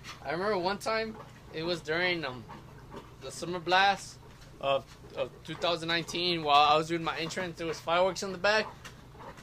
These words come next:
And boom, some of the fireworks were getting on my back. Like, I was gonna go and scratch them, but, you know, I don't wanna look like an idiot in front of the camera, so I just took it, the pain. That's why I made a serious face while posing.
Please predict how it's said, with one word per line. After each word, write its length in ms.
And 200
boom, 320
some 180
of 80
the 80
fireworks 460
were 100
getting 200
on 40
my 80
back. 400
Like, 240
I 80
was 140
gonna 180
go 160
and 120
scratch 360
them, 160
but, 100
you 80
know, 260
I 120
don't 100
wanna 220
look 180
like 200
an 100
idiot 180
in 60
front 180
of 80
the 80
camera, 180
so 140
I 100
just 220
took 160
it, 160
the 80
pain. 300
That's 180
why 200
I 40
made 140
a 80
serious 340
face 300
while 300
posing. 560